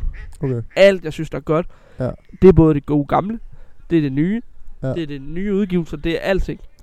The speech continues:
Speaker 1: Ja.
Speaker 2: Alt, jeg synes, der er godt. Og så har jeg ligesom andre playlister, som sådan er,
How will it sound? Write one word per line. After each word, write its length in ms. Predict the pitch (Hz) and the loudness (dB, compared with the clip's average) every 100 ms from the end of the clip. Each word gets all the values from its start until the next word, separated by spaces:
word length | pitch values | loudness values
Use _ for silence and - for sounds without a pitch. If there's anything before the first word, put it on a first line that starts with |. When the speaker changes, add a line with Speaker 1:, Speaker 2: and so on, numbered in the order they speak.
| - | -4
Speaker 1:
Ja. 120 | 131 - - - - | -4 -6 -20 -10 -4
Speaker 2:
Alt, 160 | 208 | -2
jeg 80 | 165 | -4
synes, 160 | 151 147 | -12 -14
der 80 | |
er 40 | 143 | -14
godt. 220 | 143 139 - - - - - - | -12 -16 -16 -18 -16 -16 -14 -8
Og 100 | 165 | -4
så 80 | |
har 200 | 185 202 | 0 2
jeg 100 | 165 | 2
ligesom 360 | 151 175 160 131 - - - - - - - - - | 2 -2 -4 -8 -10 -10 -12 -12 -6 -4 -4 -6 -6
andre 240 | 147 - | -4 -4
playlister, 460 | - 170 175 160 151 | -4 -4 -6 -10 -12
som 160 | 156 | -12
sådan 160 | 160 165 | -6 -2
er, 160 | 143 | -2